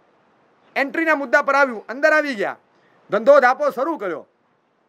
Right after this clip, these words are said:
અને ધીમે ધીમે, ધીમે ધીમે કબજો લેવાનું શરૂ કર્યું, કોલોનીઝ બનવા માંડી. પછી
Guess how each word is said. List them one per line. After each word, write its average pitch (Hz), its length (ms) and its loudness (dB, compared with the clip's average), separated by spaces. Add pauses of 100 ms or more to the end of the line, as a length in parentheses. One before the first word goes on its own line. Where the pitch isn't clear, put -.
(120)
અને 220 100 -12
ધીમે 269 280 -8
ધીમે, 269 240 -10
ધીમે 254 220 -10
ધીમે 262 200 -10
કબજો 240 300 -8
લેવાનું 254 260 -6
શરૂ 240 200 -8
કર્યું, 165 280 -10 (300)
કોલોનીઝ 262 380 2
બનવા 262 280 2
માંડી. 175 340 -4 (320)
પછી 302 480 2